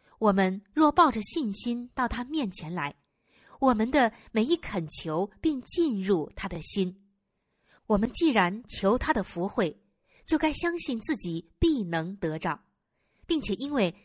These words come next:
已经得着而感谢他。然后我们就当恪尽自己的本分，确信上帝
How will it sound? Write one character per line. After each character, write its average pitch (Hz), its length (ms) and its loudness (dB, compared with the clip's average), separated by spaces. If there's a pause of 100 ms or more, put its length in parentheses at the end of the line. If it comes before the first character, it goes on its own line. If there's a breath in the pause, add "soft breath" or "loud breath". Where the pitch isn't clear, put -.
(120 soft breath)
已 180 200 -2
经 339 220 -2
得 180 180 -2
着 170 400 -2
而 247 140 -2
感 156 280 -6
谢 214 200 -2
他。 - 260 -10 (920)
然 202 180 0
后 202 320 2 (300 soft breath)
我 202 140 4
们 240 100 2
就 302 160 2
当 285 180 0
恪 311 320 0
尽 202 440 -4
自 349 180 2
己 170 160 -6
的 202 100 -2
本 165 220 -4
分， 175 260 -4 (600)
确 359 260 2
信 226 160 -2
上 208 240 0
帝 190 240 -2